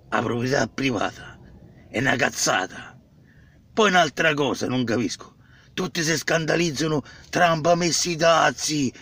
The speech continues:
Trump ha messo i dazi". E noi ci stanno a fare un culo così, non fiata nessuno. Ma poi un'altra cosa, un'altra cazzata, l'iva. Ma aumenta l'iva, è aumentata l'iva.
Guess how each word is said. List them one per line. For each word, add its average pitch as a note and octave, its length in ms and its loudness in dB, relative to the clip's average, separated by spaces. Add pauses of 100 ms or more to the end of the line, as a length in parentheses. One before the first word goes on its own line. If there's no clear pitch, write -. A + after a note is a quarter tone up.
(300)
Trump E3+ 280 2
ha E3+ 100 6
messo E3+ 260 -2
i E3+ 60 -4
dazi". D#3 680 0 (440)
E - 120 -4
noi D#3+ 180 0
ci C3 120 0
stanno C3+ 260 -2
a - 20 -4
fare D3+ 220 2
un C#3 40 -4
culo E3 300 4
così, D#3 420 -2 (340)
non B2 160 0
fiata C3 380 0
nessuno. G2 680 -8 (720)
Ma F#3 120 -2
poi G3+ 160 4
un'altra E3+ 420 2
cosa, E3+ 220 4 (280)
un'altra F#3 400 4
cazzata, F3 680 2
l'iva. E3+ 560 2 (1120)
Ma A2 80 0
aumenta C#3+ 460 -2
l'iva, C3+ 260 -6
è C#3+ 140 0
aumentata D3 600 -2
l'iva. D#2 240 -14